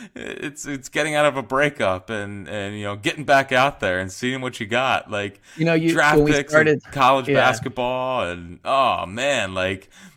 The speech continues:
Speaker 1: you know, looking at the future stars that they can go get. I mean,
Speaker 2: Well, what's funny is when we
Speaker 1: it's
Speaker 2: started
Speaker 1: exciting.
Speaker 2: the pod, it was, "We're here to save the Sixers." Maybe that we just didn't know the way we were saving them.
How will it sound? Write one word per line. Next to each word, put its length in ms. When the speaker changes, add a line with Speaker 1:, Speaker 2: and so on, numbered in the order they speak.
Speaker 1:
you 140
know, 200
looking 260
at 80
the 80
future 360
stars 500
that 140
they 100
can 140
go 360
get. 420
I 120
mean, 440
Speaker 2:
Well, 140
what's 160
funny 300
is 120
when 100
we 60
Speaker 1:
it's 100
Speaker 2:
started 320
Speaker 1:
exciting. 140
Speaker 2:
the 20
pod, 280
it 80
was, 200
"We're 80
here 220
to 60
save 280
the 80
Sixers." 600
Maybe 260
that 120
we 80
just 160
didn't 260
know 160
the 100
way 200
we 160
were 100
saving 420
them. 240